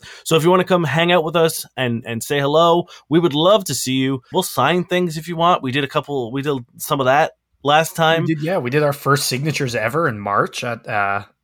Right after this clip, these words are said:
Speaker 2: at
Speaker 1: At Comic-Con?
Speaker 2: Comic-Con, and that was
Speaker 1: Yeah.
Speaker 2: wild. And fuck it, I, I'll do it again. I'll be
Speaker 1: We'll do it.
Speaker 2: slightly more prepared this time, maybe.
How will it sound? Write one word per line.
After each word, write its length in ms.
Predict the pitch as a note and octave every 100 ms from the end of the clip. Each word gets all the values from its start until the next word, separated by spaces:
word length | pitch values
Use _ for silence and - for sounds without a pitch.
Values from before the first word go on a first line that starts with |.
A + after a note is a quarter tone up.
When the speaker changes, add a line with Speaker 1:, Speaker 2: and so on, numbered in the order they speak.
| _ -
Speaker 2:
at 100 | G#2+
Speaker 1:
At 120 | G2+
Comic-Con? 340 | C3+ C3+ A2 D#3
Speaker 2:
Comic-Con, 280 | D3+ F3
and 140 | C#3+ A#2+
that 160 | A#2+ B2
was 260 | C3 C3+
Speaker 1:
Yeah. 40 | A2
Speaker 2:
wild. 420 | F#2+ A2+ D3 - _
And 400 | A2 G2+ G#2 G2 - A2+
fuck 260 | - F3+
it, 160 | G#3 - _ -
I, 120 | - -
I'll 100 | G#3+
do 120 | G3+
it 60 | A#2
again. 360 | G#2+ A2+ A3+ A#3
I'll 100 | C3+
be 80 | C#3+ D3
Speaker 1:
We'll 80 | E3+
do 140 | D#3 F3
it. 20 |
Speaker 2:
slightly 260 | B2+ A#2 - _ -
more 220 | B2+ -
prepared 400 | C#3+ C3 A#2 G#2+
this 160 | A2
time, 260 | - A2 C3
maybe. 360 | C3 A#2+ D#3